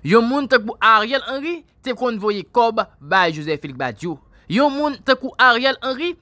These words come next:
te konn l an konivans avèk Jozèf Felik Badyo, kote ke, ebyen, Jozèf Felik Badyo, misye li menm, nan ki rive yon kote, li fè konprann ke la a, si gen pou tonbe, pa rapò avèk sa nèg yo fè l, pa rapò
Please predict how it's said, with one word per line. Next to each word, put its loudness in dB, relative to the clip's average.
te -4
konn -2
l 0
an 0
konivans 0
avèk 0
Jozèf -2
Felik -8
Badyo, -4
kote 0
ke, 6
ebyen, -4
Jozèf 2
Felik -4
Badyo, 2
misye -2
li -4
menm, -4
nan -2
ki 0
rive 0
yon -4
kote, -4
li 0
fè 6
konprann 0
ke -12
la 4
a, 4
si -8
gen -8
pou -10
tonbe, -6
pa 4
rapò 4
avèk 2
sa 2
nèg -6
yo -4
fè -14
l, -20
pa 6
rapò 4